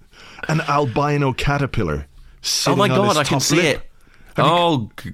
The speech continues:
Speaker 2: good God, I can see it.
Speaker 1: Have you got it?
Speaker 2: Yes.
Speaker 1: Oh my, it's, it's like, what?
Speaker 2: Why is it white and his hair is grey? What's going on?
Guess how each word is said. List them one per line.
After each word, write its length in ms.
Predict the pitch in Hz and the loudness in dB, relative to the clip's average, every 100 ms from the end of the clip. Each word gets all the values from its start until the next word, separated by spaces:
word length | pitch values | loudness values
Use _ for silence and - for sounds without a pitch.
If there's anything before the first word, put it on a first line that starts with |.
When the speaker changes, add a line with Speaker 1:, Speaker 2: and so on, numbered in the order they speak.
| - | -8
Speaker 2:
good 260 | - 165 135 | -2 -2 0
God, 320 | 135 143 143 | 0 2 2
I 80 | 117 | 0
can 160 | - 101 | -2 -4
see 220 | - 98 | 0 0
it. 140 | 87 - | -2 -2
Speaker 1:
Have 160 | 165 | -2
you 80 | 170 | 0
got 220 | 151 226 | 0 0
it? 180 | 220 - - - - - - | 0 -4 -12 -20 -20 -20 -10
Speaker 2:
Yes. 600 | 87 110 139 - - - - | -2 0 0 -2 -4 -4 -2
Speaker 1:
Oh 200 | 147 208 | 0 0
my, 220 | 143 85 147 | 0 -2 -2
it's, 180 | 143 - - - | -4 -6 -8 -6
it's 160 | 139 | -2
like, 140 | 156 127 | -2 -2
what? 460 | 131 214 427 440 - - _ - - - - | 0 0 0 -2 -8 -20 _ -20 -20 -14 -4
Speaker 2:
Why 280 | 127 202 | 0 2
is 240 | 277 302 233 | 2 0 0
it 160 | 254 113 113 - 101 | -2 -6 -14 -10 -4
white 420 | 143 233 226 - | 0 0 -2 -2
and 100 | 151 | -2
his 120 | 143 | 0
hair 320 | 139 160 196 | 0 0 2
is 120 | 190 - | 0 0
grey? 420 | 147 175 185 143 | 0 0 2 0
What's 440 | - 127 180 - | -2 -2 -2 -2
going 280 | - 180 170 | -2 -2 -2
on? 320 | 185 160 127 | -2 -2 -4